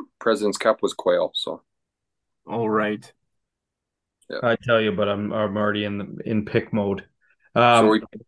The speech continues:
Speaker 2: You're up
Speaker 1: Farmer,
Speaker 2: first.
Speaker 1: he just
Speaker 3: Oh.
Speaker 1: forfeiting the week.
Speaker 3: No, let's, uh, let's, this is the fairest way to do it, I think. Um, we'll pick ours. Well,
Speaker 1: Okay.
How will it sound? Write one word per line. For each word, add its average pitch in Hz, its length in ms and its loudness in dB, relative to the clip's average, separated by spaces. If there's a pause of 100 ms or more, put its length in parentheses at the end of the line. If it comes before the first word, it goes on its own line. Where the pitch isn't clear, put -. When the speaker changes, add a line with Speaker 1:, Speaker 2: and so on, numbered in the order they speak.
(140)
Speaker 2:
You're 131 160 8
up 139 40 8
Speaker 1:
Farmer, 123 160 4
Speaker 2:
first. 147 380 0 (300)
Speaker 1:
he 113 100 -6
just 107 240 -4
Speaker 3:
Oh. 131 80 6
Speaker 1:
forfeiting 110 400 0 (260)
the 98 80 -4
week. 95 240 -6 (640)
Speaker 3:
No, 127 240 4
let's, 131 460 4
uh, 113 460 4 (480)
let's, 127 320 -4
this 135 200 0
is 127 60 -10
the 135 100 2
fairest 131 460 2
way 131 120 0
to 127 80 2
do 110 200 -2
it, 104 80 0
I 101 60 -4
think. 120 420 -8 (440)
Um, 104 640 0
we'll 123 240 2
pick 147 260 2
ours. 113 420 2 (880)
Well, 120 140 2
Speaker 1:
Okay. 90 200 -2